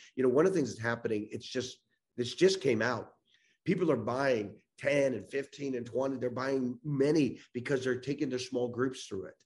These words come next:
And they're already, the testimonies that I'm getting back, it's only been out for a few days.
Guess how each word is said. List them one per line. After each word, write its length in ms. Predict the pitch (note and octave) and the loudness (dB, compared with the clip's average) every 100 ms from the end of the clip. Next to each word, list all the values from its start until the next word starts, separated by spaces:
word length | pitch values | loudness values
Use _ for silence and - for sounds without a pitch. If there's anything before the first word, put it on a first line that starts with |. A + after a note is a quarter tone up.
| _ _ _ _ - _ _ - | _ _ _ _ -20 _ _ -4
And 240 | C3+ C3 B2+ | 2 4 6
they're 240 | C#3 C3+ | 6 6
already, 480 | D3+ D#3+ D3 D3 C3 | 6 6 4 0 0
the 140 | A2+ | -2
testimonies 920 | A#2+ - D#3 D#3 - E3 C#3+ C3+ B2 B2 | -6 -6 -4 -4 -2 2 2 4 2 2
that 100 | A#2+ | 0
I'm 140 | A#2 | 0
getting 280 | B2 C3 B2+ | -2 -2 -2
back, 240 | B2+ A#2+ - | -2 -6 -6
it's 160 | C3 A#2+ - | -8 -6 2
only 220 | F3 G3+ | 6 6
been 140 | C#3 A#2 | 6 2
out 220 | D3 - | 0 -4
for 80 | G2 | -12
a 60 | |
few 200 | - A#2 | -8 -4
days. 440 | A2 A2+ - - | 0 0 -2 -14